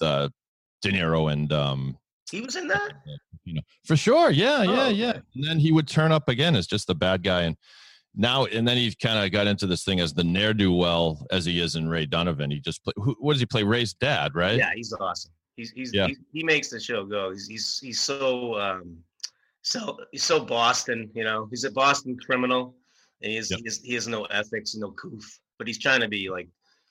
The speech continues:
Speaker 2: helpful to his family, you know, but he, he doesn't know how to do it.
Speaker 1: I'll give you the reverse of Ray Donovan. The, the bad version of it is Mark Wahlberg's,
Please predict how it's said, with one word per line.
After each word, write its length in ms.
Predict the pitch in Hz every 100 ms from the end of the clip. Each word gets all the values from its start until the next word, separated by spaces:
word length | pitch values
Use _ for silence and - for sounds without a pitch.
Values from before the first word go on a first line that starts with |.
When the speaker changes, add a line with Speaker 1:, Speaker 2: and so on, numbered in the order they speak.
| _ _ _ -
Speaker 2:
helpful 360 | 95 98 - 101
to 80 | 92
his 120 | 87
family, 400 | 90 87 85 85
you 100 | 85
know, 180 | 87 85
but 100 | 87
he, 140 | 92 98
he 100 | 117
doesn't 140 | 127 117
know 60 | 104
how 40 |
to 80 | 87
do 220 | 92 87
it. 80 | 80 _ _ _ _ _ _ _ -
Speaker 1:
I'll 100 | 110
give 180 | 123 131
you 100 | 127
the 160 | 113 107
reverse 480 | 101 87 107 104 -
of 240 | 92 80
Ray 180 | 95 90
Donovan. 520 | 92 92 85 87 80
The, 100 | 80 -
the 60 | 82
bad 400 | 73 90 90 78 69
version 420 | 85 90 85 85
of 160 | 82 76
it 160 | 80 -
is 500 | 80 78 - - - -
Mark 340 | 85 90 87
Wahlberg's, 960 | 87 85 78 85 80 78 69 - - -